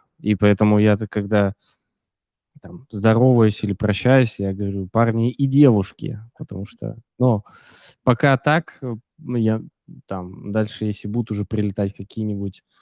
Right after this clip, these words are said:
«мы не парни и не девушки», там ещё кто-то, это уже посмотрим.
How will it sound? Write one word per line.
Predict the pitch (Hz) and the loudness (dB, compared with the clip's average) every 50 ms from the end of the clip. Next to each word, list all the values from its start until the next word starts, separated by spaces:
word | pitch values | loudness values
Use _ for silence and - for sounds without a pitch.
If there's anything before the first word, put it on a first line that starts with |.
| _ _ _ _ - | _ _ _ _ -8
«мы | 110 104 104 | -6 -4 -2
не | 104 107 | -2 -2
парни | 104 - 120 117 113 110 113 110 110 | 0 2 4 4 4 4 2 2 2
и | 107 | 2
не | 107 107 | 2 0
девушки», | 101 104 131 143 147 143 135 123 - - - 123 | 0 2 4 4 4 4 2 0 -2 -6 -12 -8
там | - 113 107 107 107 107 | -6 -4 -2 -2 -2 -4
ещё | 107 107 - - 127 117 | -4 -4 -2 -2 -2 -2
кто-то, | - - - 117 110 - - 110 104 104 104 - - - - - | -2 -2 -2 -2 -2 -2 -2 -4 -2 -4 -6 -10 -14 -14 -12 -10
это | - 110 101 104 | -8 -4 -4 -4
уже | 107 104 - 214 | -2 -2 0 6
посмотрим. | 208 208 254 - 208 208 214 214 214 | 8 8 8 8 8 4 4 4 4